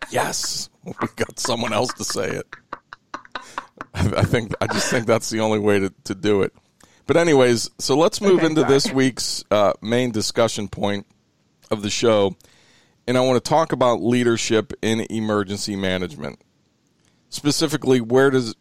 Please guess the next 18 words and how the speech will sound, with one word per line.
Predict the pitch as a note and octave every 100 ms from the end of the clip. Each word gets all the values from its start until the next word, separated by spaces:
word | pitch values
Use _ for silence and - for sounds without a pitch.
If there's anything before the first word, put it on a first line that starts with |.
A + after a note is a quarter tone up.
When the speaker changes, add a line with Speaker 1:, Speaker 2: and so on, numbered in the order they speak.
| F2+ G#2+
Speaker 1:
where | B2
does | B2 G#2+
it | G#2
come | A#2+ A2
from? | A#2 A2
Where | G#2+ A2
do |
you | G#2
think | G2+ A#2 A2
it | G#2+
comes | A#2 G#2 G2
from? | - G#2 G2 F#2+ -
Is | - A#2+
there | A2 A2
enough | G#2 G2 -
training | - - A#2 A2 A2 G#2+ -
for | _ - A#2+ A#2 G#2
it? | G2